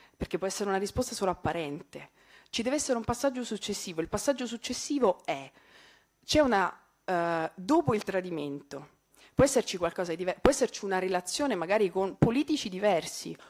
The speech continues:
oppure adesso sarai, eh, riusciremo a vigilare e essere responsabili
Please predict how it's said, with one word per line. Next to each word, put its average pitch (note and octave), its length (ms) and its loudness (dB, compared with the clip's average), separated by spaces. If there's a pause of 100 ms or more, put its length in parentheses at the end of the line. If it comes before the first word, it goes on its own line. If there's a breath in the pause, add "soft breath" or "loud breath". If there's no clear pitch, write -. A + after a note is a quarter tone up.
oppure D#3 560 0 (260 loud breath)
adesso D3+ 760 0 (200 loud breath)
sarai, G3 600 4 (260 loud breath)
eh, C#3+ 640 -4
riusciremo G3+ 500 0
a E3 80 4
vigilare E3+ 520 0
e - 20 2
essere E3+ 280 -6
responsabili D#3+ 880 -4